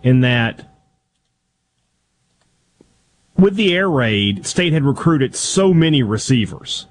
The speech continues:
I think they had fourteen or fifteen on the roster. And in this offense now, th-, they just don't need that many. So they needed to get some receivers out, and they did that.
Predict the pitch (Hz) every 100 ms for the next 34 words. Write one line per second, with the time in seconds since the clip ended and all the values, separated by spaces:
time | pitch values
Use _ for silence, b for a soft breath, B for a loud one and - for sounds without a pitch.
0 | - 120 123 185 170 135 143 131 117 -
1 | _ _ _ - 113 170 160 95 156 156
2 | 135 113 147 139 - 135 113 104 98 104
3 | 98 - - - _ _ _ _ 127 139
4 | 143 151 175 156 139 156 131 131 147 156
5 | 127 120 120 101 127 131 - 131 120 127
6 | 101 90 87 80 85 - 117 123 131 151
7 | 156 156 - 107 92 135 - 123 110 101
8 | 127 117 104 92 107 101 - b b 104
9 | 107 104 104 76 69 - -